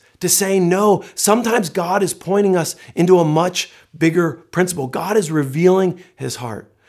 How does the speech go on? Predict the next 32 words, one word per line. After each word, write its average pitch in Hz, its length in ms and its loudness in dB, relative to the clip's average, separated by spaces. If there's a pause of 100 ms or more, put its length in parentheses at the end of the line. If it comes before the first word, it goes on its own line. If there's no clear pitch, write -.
(140)
And 180 120 0
so 202 100 4
now 208 220 6
let's 240 180 0
take 208 280 -2
a 202 60 2
moment 165 440 0 (280)
to 175 100 2
look 190 220 2
specifically 214 920 0
at 170 180 -4
the 185 60 -4
verses 151 420 -2
that - 140 -4
we 165 100 -6
just 160 360 -4
read 131 400 -10 (1600)
and 131 140 -2
what 170 160 2
they 180 120 0
teach - 340 -8
us 113 300 -10
about 107 300 -14
the 107 80 -16
heart 101 240 -14
of 82 120 -20
God. - 360 -20 (960)
Verse 135 220 -8
nine 135 280 -2
and 117 100 -4
ten 101 320 -12
says, 92 460 -14